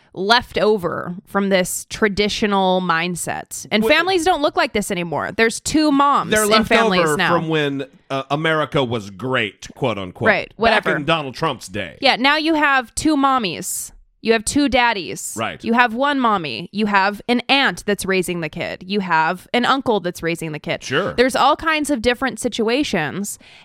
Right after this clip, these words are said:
Speaker 1: And this, I don't know, holding out for these archaic ideals of this nuclear traditional family,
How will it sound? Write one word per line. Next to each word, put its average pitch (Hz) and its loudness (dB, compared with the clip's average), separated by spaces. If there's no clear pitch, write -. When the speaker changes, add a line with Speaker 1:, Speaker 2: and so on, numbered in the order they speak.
Speaker 1:
And 220 2
this, 226 0
I 262 2
don't 294 2
know, 330 2
holding 254 2
out 262 0
for 240 -8
these 240 0
archaic 220 0
ideals 185 0
of 170 -4
this 180 -4
nuclear 190 0
traditional 165 -4
family, 170 -4